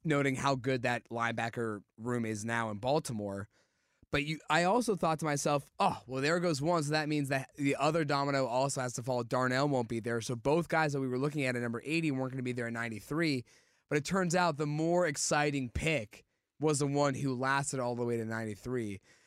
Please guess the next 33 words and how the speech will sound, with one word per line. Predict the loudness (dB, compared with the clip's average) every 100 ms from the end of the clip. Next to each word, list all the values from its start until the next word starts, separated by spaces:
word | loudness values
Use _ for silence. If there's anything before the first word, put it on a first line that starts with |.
| -6 0
It | 2
was | 2
just | 0 0
this, | 0 0
it | 2
was | 2
just | 2
the | 0
way | 2 2 0
it | -2
happened, | -4 -4 -8 -14 -10
I | -8
think, | -6 -8 -8
was | -2 -2 -2 -8 -4
the | -2
more | 0 2 2
exciting | 2 0 -2 0
part. | 0 0
If | 0
you | -2 0
took | 0 0
him |
in | 0
eighty, | 0 0 2 2
it |
would've | 2
been | 2 0 -4 -16 _ _
awesome. | 2 4 4 2 2 0
You | 0 4
know, | 4 2 -2 -16 _ _ _
it | 2
would've | 4 4
been | 4 2